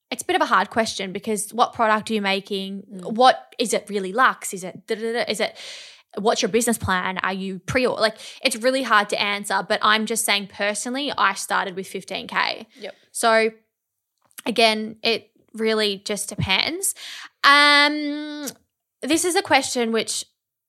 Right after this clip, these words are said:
Speaker 1: I'm not gonna say that because it's just not gonna roll on, but
Speaker 2: I wanna know now.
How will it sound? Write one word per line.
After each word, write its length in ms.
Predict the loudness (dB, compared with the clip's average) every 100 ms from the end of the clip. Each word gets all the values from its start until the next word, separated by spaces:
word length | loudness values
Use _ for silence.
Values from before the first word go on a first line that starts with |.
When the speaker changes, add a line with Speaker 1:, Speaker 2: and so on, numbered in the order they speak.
| _ _ _ _ _ _ _ _ -4
Speaker 1:
I'm 160 | -2
not 160 | -2 -2
gonna 240 | -4 -4
say 220 | -4 -4 -2
that 180 | -4 -6
because 260 | -10 -10
it's 180 | -8 -10
just 280 | -10 -8 -8
not 100 | -8
gonna 160 | -8 -6
roll 300 | -4 -4 -4
on, 300 | -4 -4 -6 -12 -18 -20 -6 4
but 480 | 6 6 0 -8 -10 _ _ _ _ _
Speaker 2:
I 80 | 2
wanna 240 | 2 2
know 180 | 0 0 2
now. 340 | 0 0 -6